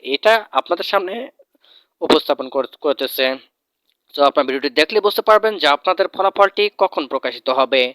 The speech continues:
আজ রাত, আজ রাতে প্রকাশিত হবে, তবে কখন আপনারা বিস্তারিত বুঝতে পারবেন। চলুন ভিউয়ার্স, আমরা বিস্তারিত দেখে আসি।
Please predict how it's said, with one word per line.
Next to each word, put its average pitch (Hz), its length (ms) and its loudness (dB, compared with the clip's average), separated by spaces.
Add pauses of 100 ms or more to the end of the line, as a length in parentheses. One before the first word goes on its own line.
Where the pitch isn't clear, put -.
(400)
আজ 131 260 0
রাত, 135 320 2
আজ 123 260 0
রাতে 147 260 0
প্রকাশিত 143 400 -4
হবে, 139 320 2
তবে 127 320 -2
কখন 196 440 0
আপনারা 127 300 -2
বিস্তারিত 196 340 -4
বুঝতে 139 380 -6
পারবেন। 131 300 0
চলুন 135 280 -2
ভিউয়ার্স, 143 300 2
আমরা 143 120 -4
বিস্তারিত 185 420 -4 (180)
দেখে 127 220 0
আসি। 127 380 -2